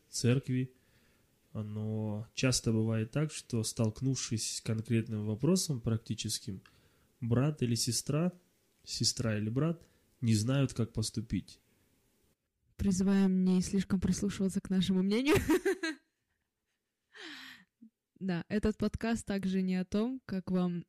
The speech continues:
Speaker 2: нужно поступать в любой ситуации вашей жизни. Ам,
Speaker 1: То есть
Speaker 2: по-
Speaker 1: не принимайте наше мнение как прямое, как это?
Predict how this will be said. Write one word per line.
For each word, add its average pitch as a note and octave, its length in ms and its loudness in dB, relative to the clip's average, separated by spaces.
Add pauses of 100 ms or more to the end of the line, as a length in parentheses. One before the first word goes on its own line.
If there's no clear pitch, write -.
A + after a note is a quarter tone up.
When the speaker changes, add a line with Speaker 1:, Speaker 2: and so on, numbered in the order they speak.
(480)
Speaker 2:
нужно F#3 920 0
поступать F3+ 1000 -2
в F3+ 120 -2
любой F3 340 4
ситуации F3+ 580 -2
вашей F#3 320 0
жизни. C4+ 640 -2 (840)
Ам, F3+ 520 -8 (380)
Speaker 1:
То B2 80 6
есть G3 140 12
Speaker 2:
по- - 40 0
Speaker 1:
не B2 100 8
принимайте A#2 840 6 (140)
наше A2+ 500 0 (640)
мнение A#2 640 8
как - 300 -2
прямое, A2+ 680 6 (360)
как A2+ 220 -6
это? B2+ 260 -8